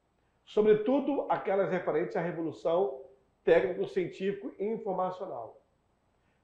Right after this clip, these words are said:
que propiciou o avanço suficiente para integrar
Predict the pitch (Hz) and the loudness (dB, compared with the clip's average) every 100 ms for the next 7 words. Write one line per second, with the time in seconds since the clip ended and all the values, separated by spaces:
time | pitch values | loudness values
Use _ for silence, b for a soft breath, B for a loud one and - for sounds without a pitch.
0 | _ 226 208 - 233 233 339 - - 320 | _ 0 0 4 4 6 4 4 0 4
1 | 180 180 196 170 156 160 143 - 139 135 | 6 8 8 6 4 2 0 -6 -14 -14
2 | 127 - 147 208 - - b b b _ | -14 -6 0 0 -2 -10 b b b _
3 | 170 196 214 - 208 175 202 - | 6 6 6 4 6 8 6 4